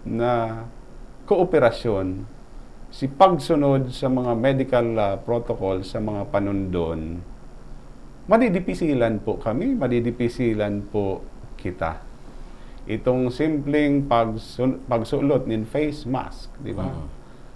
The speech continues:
Speaker 1: Ah, physical, ah, distancing, paghugas, ah, regular, dako lang bagay ang maitatabang na po kayo ni.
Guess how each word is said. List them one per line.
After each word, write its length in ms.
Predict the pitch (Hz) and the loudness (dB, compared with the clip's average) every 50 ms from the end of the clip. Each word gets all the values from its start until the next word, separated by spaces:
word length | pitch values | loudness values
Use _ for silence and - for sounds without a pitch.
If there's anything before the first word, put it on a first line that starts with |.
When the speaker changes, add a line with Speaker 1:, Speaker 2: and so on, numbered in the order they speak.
| - - - - - | -14 -16 -14 -14 -10
Speaker 1:
Ah, 240 | - 50 50 50 - | -8 -6 -6 -6 -4
physical, 680 | - 135 139 139 139 147 139 139 139 135 131 127 127 123 120 117 | 0 2 2 2 2 0 0 4 4 6 6 6 6 4 4 4
ah, 240 | 117 117 110 107 104 | 4 4 4 4 2
distancing, 1000 | 101 107 107 - - - - 131 131 131 131 127 - - 98 92 87 82 87 - - - - - - - - - - - - - - | 0 -2 -4 -4 -6 -4 -4 -2 -2 -2 -4 -6 -6 -6 -6 -4 -4 -6 -8 -10 -14 -16 -16 -16 -16 -14 -14 -14 -14 -14 -16 -12 0
paghugas, 1200 | - 113 113 107 107 104 98 101 104 101 101 - 113 113 107 131 131 113 90 - - - - - - | 4 4 4 4 2 -2 0 0 0 0 0 -2 -4 -2 0 2 2 0 0 -6 -10 -14 -14 -14 -14
ah, 220 | - - - 110 98 | -12 -12 -10 -8 -4
regular, 680 | 107 117 123 123 120 123 113 104 90 82 - 90 - - - - - - - - - | 0 0 0 0 0 -2 0 0 -2 -2 -4 -8 -10 -12 -14 -16 -16 -16 -16 -14 -6
dako 300 | 107 120 120 160 175 170 | -4 -2 0 2 2 0
lang 180 | 160 151 143 135 131 127 123 120 120 110 110 | 0 -2 -2 -2 -2 -4 -4 -6 -8 -8 -4
bagay 480 | 113 120 127 127 120 123 123 117 117 | 0 2 2 4 4 2 2 2 0
ang 200 | - 104 107 107 | -4 -4 -6 -4
maitatabang 680 | 104 104 95 95 - 113 - - 90 92 90 87 87 92 | -4 -4 -6 -4 -4 -4 -4 -4 -4 -4 -4 -6 -6 -6
na 120 | 90 87 | -8 -8
po 200 | - - - 95 - | -8 -8 -10 -10 -10
kayo 200 | - 92 - - - | -10 -10 -10 -10 -10
ni. 180 | - - - | -12 -12 -12